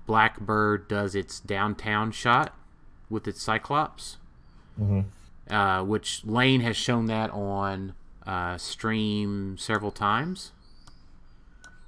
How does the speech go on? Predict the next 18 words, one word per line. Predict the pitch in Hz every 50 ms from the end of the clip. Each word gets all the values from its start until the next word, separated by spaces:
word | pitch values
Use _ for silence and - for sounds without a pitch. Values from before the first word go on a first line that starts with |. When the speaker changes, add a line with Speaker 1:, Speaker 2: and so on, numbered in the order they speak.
| - - - - - - - - - - - - - - - - -
Speaker 1:
Um, | 90 87 85 85 82 80 80 80 80 80 80 80 - - - - - - - - - - - - - - - - -
I'd | 95 95 92
go | - 98 90
back | 92 95 92 -
and | - 92 92
watch | 90 92 78 - -
some | 104 98
of | 92 85
his | 92 90 85
videos | 85 98 90 95 92 90 87 90 85
over | 92 87 85 90
the | 80 80 -
summer. | - - 92 95 95 104 113 123 - - - - - - - - - _ - -
So | - - 120 113 107 104 101 98
the | 101 98
tank | - 143 156 160 131
did | 127 143 135 120
barrier. | 113 123 120 120 120 117 117 113 113 113 110 101